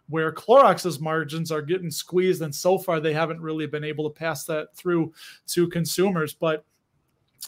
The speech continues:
I still like Clorox, and I think they'll eventually figure it out. But yeah, it's just fun, man.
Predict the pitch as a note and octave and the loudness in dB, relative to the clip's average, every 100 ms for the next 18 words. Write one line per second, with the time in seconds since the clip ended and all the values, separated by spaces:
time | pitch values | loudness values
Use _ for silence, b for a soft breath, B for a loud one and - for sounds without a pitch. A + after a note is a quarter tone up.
0 | - E3 - G#3+ G3+ F#3 F3+ F#3 F3+ F3+ | -6 -2 6 8 10 6 2 2 2 0
1 | - F3 E3 G3+ F3 F3 E3 D3+ E3 E3 | -2 -4 -2 -4 -4 -2 -4 -4 -8 -10
2 | F3 E3 - F#3 D#3+ D3 D#3 E3 - _ | -12 -12 -12 -12 -10 -8 -8 -8 -12 _
3 | B B B _ _ D#3 D#3 D3+ - - | B B B _ _ -8 -8 -8 -14 -16
4 | _ - C#4+ G3+ B3+ B3 - C#4 D#4+ D#3 | _ 0 2 2 0 -2 0 2 2 0
5 | E3+ F3+ | -4 -6